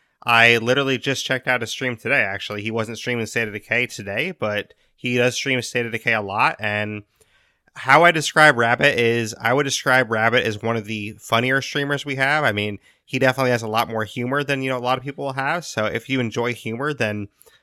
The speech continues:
I would say Rabbit's probably your guy. I mean, he, he's definitely a guy that's gonna try and make you laugh, and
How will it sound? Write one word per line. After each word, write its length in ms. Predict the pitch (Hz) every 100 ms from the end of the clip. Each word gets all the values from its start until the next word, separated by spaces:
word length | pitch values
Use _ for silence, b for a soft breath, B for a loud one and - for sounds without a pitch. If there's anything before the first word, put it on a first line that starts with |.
| b
I 160 | 113 120
would 140 | 120
say 160 | 131 110
Rabbit's 380 | 107 113 120
probably 420 | - 120 113 117 113
your 100 | 104
guy. 340 | 104 117 143
I 100 | 107
mean, 360 | 101 98 98 95 b b b
he, 220 | 131 104
he's 160 | 120 107
definitely 360 | 113 117 120
a 40 | 113
guy 160 | 113
that's 140 | 110 -
gonna 120 | 113
try 200 | - 113
and 80 | 110
make 200 | 113 -
you 60 |
laugh, 440 | 107 107 113 117 -
and 400 | 107 101 101